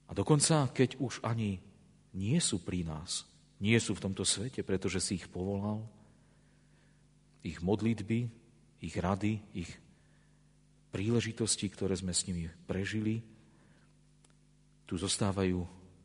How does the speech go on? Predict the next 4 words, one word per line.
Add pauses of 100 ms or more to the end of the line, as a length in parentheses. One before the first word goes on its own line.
(800)
s
nami
ako, (1400)
ako